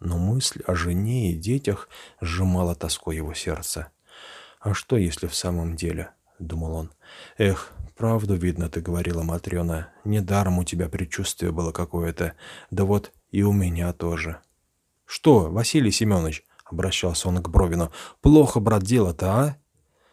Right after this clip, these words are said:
Тот только вздыхал и отвечал, что против Бога идти невозможно, что он захочет, тому и быть. Шкуну как щепку кидало по волнам. Страшно трещала она.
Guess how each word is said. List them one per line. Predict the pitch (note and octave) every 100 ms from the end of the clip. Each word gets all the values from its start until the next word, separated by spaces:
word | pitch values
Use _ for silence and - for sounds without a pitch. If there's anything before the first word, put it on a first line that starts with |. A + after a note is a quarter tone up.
| _ _ -
Тот | C#3+ D3+ _
только | A#2 G#2 G2
вздыхал | E2+ D#2+ E2+ - C#2+ C#2+
и | F2+
отвечал, | - G2 - B2
что | - G2
против | - C#3 C3+ F2+ E2
Бога | G2 C3 G2
идти | F2+ - A#2
невозможно, | F#2+ F2+ E2 F#2 F2+ E2+ E2 - - -
что | - -
он | A2 G2
захочет, | G2 - - A#2 - - -
тому | - C3+ D3
и | G2
быть. | D#2 D#2+ D2 - _ _ _ _ - -
Шкуну | - - - C#3 B2
как | - G#2
щепку | - - - - F2 D#2
кидало | - E2+ F#2+ F2+
по | E2
волнам. | D#2+ D#2+ D#2+ D#2 D2+ _ _ _ _ _ _ _ - - -
Страшно | - - G#2 G2+ A2
трещала | F#2 - - - G2+ F2+ E2
она. | D#2+ D#2